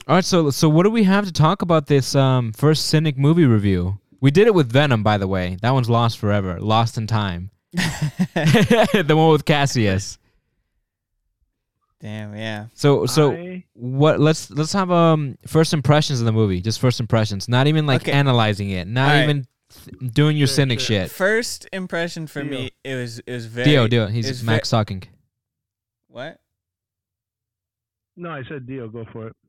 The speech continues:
Speaker 2: Oh.
Speaker 1: Oh, okay.
Speaker 2: For, it was just a very fun movie. I, I watched it twice, <laughs> mind you. I watched it once by myself and
Speaker 1: Mm.
Speaker 2: then a second time with, uh, Gene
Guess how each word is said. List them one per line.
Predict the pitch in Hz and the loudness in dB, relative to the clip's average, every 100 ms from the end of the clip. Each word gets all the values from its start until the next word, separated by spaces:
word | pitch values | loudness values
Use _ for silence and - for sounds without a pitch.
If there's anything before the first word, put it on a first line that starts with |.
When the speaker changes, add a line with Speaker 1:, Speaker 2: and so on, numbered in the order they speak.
| _ | _
Speaker 2:
Oh. | 117 123 113 | -6 0 0
Speaker 1:
Oh, | |
okay. | 107 107 90 _ _ _ _ _ _ _ | 0 -4 -8 _ _ _ _ _ _ _
Speaker 2:
For, | - - 185 - | -20 -10 -10 -4
it | 185 | -4
was | 185 | -4
just | 185 170 | -6 -6
a | |
very | 143 165 170 | 0 2 2
fun | 147 - 135 127 | -2 -4 -2 -2
movie. | 113 107 95 90 127 _ _ _ | -6 -6 -10 -14 -16 _ _ _
I, | 165 175 | -2 0
I | 208 285 | 0 2
watched | 277 262 - | 2 2 0
it | 214 | -4
twice, | - 196 143 107 - - - - - - - 190 - | 2 4 2 -2 -10 -14 -14 -12 -12 -14 -16 -20 -20
<laughs> | _ _ _ - | _ _ _ -6
mind | 123 123 117 | -2 -2 -4
you. | 110 - | -6 -6
I | 127 | -4
watched | 139 139 | -4 -6
it | 135 | -8
once | 135 139 | -6 -8
by | - 127 | -8 -8
myself | 117 113 113 113 113 | -8 -8 -10 -10 -8
and | 110 | -10
Speaker 1:
Mm. | |
Speaker 2:
then | 110 107 110 _ _ _ _ _ | -10 -12 -14 _ _ _ _ _
a | 107 101 | -12 -12
second | 98 - 104 - 104 | -12 -14 -14 -14 -16
time | - 98 110 - - _ _ _ _ | -14 -14 -14 -18 -20 _ _ _ _
with, | 104 101 101 - | -18 -16 -14 -16
uh, | 101 101 - - - _ _ _ _ _ _ _ _ _ _ _ | -16 -14 -16 -20 -20 _ _ _ _ _ _ _ _ _ _ _
Gene | _ 110 107 107 104 | _ -10 -8 -6 -8